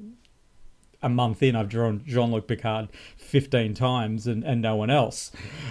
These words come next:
Um, and some people are happy with that, and some people are not so happy with it. So, so yeah, the stress is generally, yeah, I think you've nailed it there. It's a stress is not so much the doing the art, 'cause I love doing the art. And I think if you're going to do stuff like this,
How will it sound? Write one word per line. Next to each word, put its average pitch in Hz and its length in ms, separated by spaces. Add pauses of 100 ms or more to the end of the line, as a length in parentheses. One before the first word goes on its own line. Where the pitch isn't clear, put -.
(140)
Um, 139 520
and 160 160
some 233 200
people 226 240
are 156 60
happy 214 260
with 143 160
that, 135 200
and 151 140
some 156 220
people 143 300
are 135 60
not 185 200
so 160 140
happy 135 260
with 113 180
it. - 140
So, 117 400
so 143 260 (240)
yeah, 226 220
the 180 100
stress 262 380
is 196 160
generally, 160 360
yeah, 165 300
I 151 60
think - 180
you've 135 100
nailed 143 300
it 131 120
there. 110 220
It's 117 180
a 139 200
stress - 640 (280)
is 160 180
not 175 180
so 190 100
much 156 220
the 139 80
doing 143 400
the 139 100
art, 110 300
'cause 131 80
I 120 80
love 151 260
doing 120 240
the 107 140
art. - 240
And - 100
I 117 60
think 123 200
if - 160
you're 120 100
going 123 180
to 127 60
do 117 180
stuff - 240
like 110 160
this, 117 320